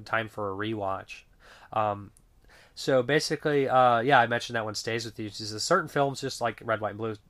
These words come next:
just heavy f-, psychological aspect beyond that, just the gore and atrocities, or feel the weight of the film, or a while after viewing." Eric Spudnick, Savage Harvest, which I covered, love it. Uh, Malefic,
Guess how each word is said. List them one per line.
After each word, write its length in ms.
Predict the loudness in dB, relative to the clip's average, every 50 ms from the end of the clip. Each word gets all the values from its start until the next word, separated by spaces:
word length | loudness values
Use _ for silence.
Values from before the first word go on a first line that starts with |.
| _ _
just 220 | -8 -8 -8 -8
heavy 440 | -10 -14 0 2 4 4 4 2 0
f-, 380 | -2 -6 -12 -20 -20 -20 -18 -4
psychological 560 | 0 0 0 2 4 4 4 2 2 2 2 2
aspect 340 | 2 0 0 -4 -8 -6
beyond 340 | -6 -6 -2 -2 -2 -2 -2
that, 240 | -2 -2 -2 -4 -6
just 200 | -10 -12 -10 -10
the 60 | -10
gore 180 | -8 -6 -4 -4
and 100 | -4 -6
atrocities, 540 | -4 -2 -2 -2 -2 -4 -8 -12 -12 -10 -10
or 100 | -10 -12
feel 260 | -10 -8 -6 -6 -4
the 80 | -6
weight 300 | -6 -4 -4 -4 -4 -6
of 60 | -10 -12
the 80 | -14
film, 300 | -10 -8 -8 -10 -10 -12 -12
or 140 | -10 -8 -8
a 60 | -6
while 260 | -6 -6 -6 -6 -6 -8
after 200 | -8 -10 -10 -8
viewing." 340 | -6 -6 -6 -6 -8 -8 -12 -16 -20 -20 -20 -20 -20 -20 -8 0
Eric 160 | 0 0 0 0
Spudnick, 560 | 0 2 4 4 4 4 2 -2 -4 -4 -6
Savage 340 | -2 0 2 2 0 0 2
Harvest, 400 | 2 2 4 2 0 -2 -4 -6
which 160 | -10 -12 -14
I 40 | -8
covered, 260 | -6 -6 -6 -6 -6
love 180 | -6 -4 -4
it. 120 | -6 -6 -8 -14 -20 -20 -20 -6 -2
Uh, 400 | 2 4 4 4 4 4 2 2 0
Malefic, 680 | -2 -2 -2 -2 -2 -2 0 2 2 2 2 0 -8